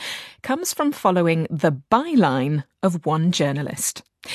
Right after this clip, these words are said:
His name is Luca Bertuzzi, and he is digital editor at euractiv dot com. Naturally,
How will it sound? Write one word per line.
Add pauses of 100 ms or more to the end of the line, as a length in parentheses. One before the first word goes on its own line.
(140)
His
name
is
Luca
Bertuzzi,
and
he
is
digital
editor
at (100)
euractiv
dot
com. (680)
Naturally,